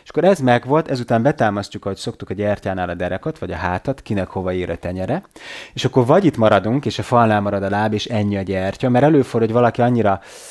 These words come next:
kötött, merev, gyenge vagy telt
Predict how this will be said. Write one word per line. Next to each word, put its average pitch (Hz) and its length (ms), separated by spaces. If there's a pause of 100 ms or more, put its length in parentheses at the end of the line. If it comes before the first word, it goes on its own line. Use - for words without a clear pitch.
(460)
kötött, 117 420
merev, 110 320
gyenge 110 400
vagy 98 420
telt 107 460